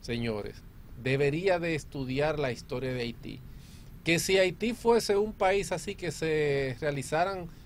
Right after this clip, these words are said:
como, eh, las historias en películas y series, estuviera Haití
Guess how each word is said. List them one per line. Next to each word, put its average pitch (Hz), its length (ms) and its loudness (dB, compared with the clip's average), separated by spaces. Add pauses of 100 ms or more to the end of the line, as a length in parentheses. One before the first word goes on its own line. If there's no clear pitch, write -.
(220)
como, 151 760 2
eh, 139 380 2
las 147 280 0
historias 170 520 -2
en 147 100 -2
películas 139 680 -2
y 131 40 -8
series, 131 460 -2 (680)
estuviera 160 640 4
Haití 202 540 4